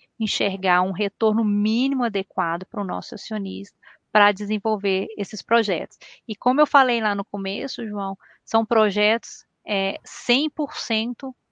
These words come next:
semig, tá? Então, são projetos que nós estamos desenvolvendo cem por cento nosso. Ou, se eu adquirir algum, alguma empresa, eu vou adquirir cem por cento daquela empresa. Nós não queremos mais participação minoritárias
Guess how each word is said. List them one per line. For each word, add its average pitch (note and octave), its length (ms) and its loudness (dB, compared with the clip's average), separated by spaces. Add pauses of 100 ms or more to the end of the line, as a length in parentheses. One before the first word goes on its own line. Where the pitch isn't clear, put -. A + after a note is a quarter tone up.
semig, A#3 540 2 (420)
tá? F#3 320 2 (320)
Então, G3 180 -4
são G3+ 200 -4
projetos G3 580 0
que G#3+ 160 -10
nós G3+ 180 -4
estamos G3+ 260 -6
desenvolvendo F#3+ 480 -4
cem A3 420 -6
por - 200 -14
cento G#3+ 380 -6
nosso. F#3 560 -4 (340)
Ou, B3+ 360 8
se - 180 -2
eu A3+ 80 6
adquirir G#3+ 480 -2
algum, G3+ 420 -2 (360)
alguma G3 400 0
empresa, A#3+ 760 2 (240)
eu G3 140 0
vou G#3 140 2
adquirir G#3+ 580 -4 (240)
cem - 280 -2
por - 280 -8
cento G#3 320 -6
daquela G3+ 360 -2
empresa. F3+ 520 -8
Nós F#3 240 0
não G3 180 0
queremos G#3 460 -4
mais F#3+ 180 -4
participação - 640 -4
minoritárias G3 1120 -2